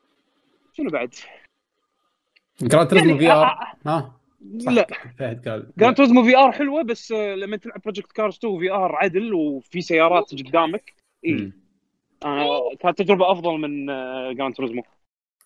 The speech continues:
Speaker 1: أتمنى جراند توريزمو سفن تكون فيها في-، تدعم في آر وتدعم في آر عدل، نفس ما، نفس ما بروجكت، آه، نفس ما بروجكت كارز، آه، دعموا الفي آر.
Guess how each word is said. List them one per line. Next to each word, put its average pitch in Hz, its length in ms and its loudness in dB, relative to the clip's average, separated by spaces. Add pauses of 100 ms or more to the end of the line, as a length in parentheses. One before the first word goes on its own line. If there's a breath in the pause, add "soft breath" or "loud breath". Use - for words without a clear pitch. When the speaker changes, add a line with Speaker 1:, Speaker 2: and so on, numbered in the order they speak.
(500)
Speaker 1:
أتمنى 233 360 6
جراند 208 180 4
توريزمو 180 880 -2
سفن 190 960 -10
تكون 185 280 -2 (580)
فيها 175 280 4
في-، 143 340 -4
تدعم 175 300 0
في 165 140 6
آر 190 180 8
وتدعم 165 320 -6
في 165 140 -6
آر 170 140 0
عدل، 147 360 -6
نفس 147 160 -20
ما، 151 360 -8
نفس 180 200 -12
ما 190 80 -2
بروجكت، 180 440 -6
آه، 156 200 -2 (600)
نفس 175 180 -4
ما 190 80 0
بروجكت 180 360 -6
كارز، 151 420 0
آه، 127 300 -4
دعموا 143 420 -4
الفي 120 460 -2
آر. 120 140 -2